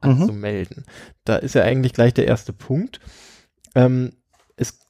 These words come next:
Speaker 2: gibt die Möglichkeit, sich auf einem, auf einem freien Server sozusagen anzumelden oder man
Speaker 1: Mhm.
Speaker 2: kennt jemand, der jemand kennt, der einen Server betreibt.
Speaker 1: Genau, das ist eine Möglichkeit, die man da machen kann.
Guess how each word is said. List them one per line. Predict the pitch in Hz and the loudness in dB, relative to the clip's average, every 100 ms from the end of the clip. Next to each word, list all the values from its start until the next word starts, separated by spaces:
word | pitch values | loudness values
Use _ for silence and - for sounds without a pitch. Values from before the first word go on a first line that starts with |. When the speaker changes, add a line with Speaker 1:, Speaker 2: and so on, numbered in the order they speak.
| - | -2
Speaker 2:
gibt | 175 - 151 | -2 0 0
die | |
Möglichkeit, | 135 143 151 143 - 131 127 | 2 2 2 -4 2 2 2
sich | 123 123 - _ _ _ | -4 -6 -10 _ _ _
auf | - 117 | -10 -4
einem, | 117 117 | -2 -2
auf | - - | -6 -6
einem | 110 | -8
freien | - - 110 127 135 127 135 - - | -6 2 4 4 2 -2 -4 -12 -12
Server | - 113 117 | 2 2 4
sozusagen | 110 113 117 104 104 | 0 -4 -4 -4 -2
anzumelden | - 165 185 151 147 143 | -2 -2 0 0 0 0
oder | 120 | 0
man | 117 123 | 0 -2
Speaker 1:
Mhm. | |
Speaker 2:
kennt | 156 120 139 | 2 0 2
jemand, | 127 120 117 | 2 2 2
der | 110 | 0
jemand | 107 107 | 0 -2
kennt, | - 127 131 - | 0 0 -2 -2
der | 123 113 - | 2 2 0
einen | 117 | -6
Server | - 107 101 101 - - | -8 -6 -4 -8 -8 -10
betreibt. | - - - - - _ _ | -6 -4 -4 -8 -20 _ _
Speaker 1:
Genau, | 151 131 120 | 2 4 4
das | 123 151 | 4 2
ist | 160 | 2
eine | 127 123 123 | 4 6 6
Möglichkeit, | 120 117 123 - 120 110 | 4 2 0 0 0 2
die | 117 | 2
man | 110 | 2
da | 107 | 2
machen | 104 101 117 | 0 0 -4
kann. | - 107 104 | -4 -6 -6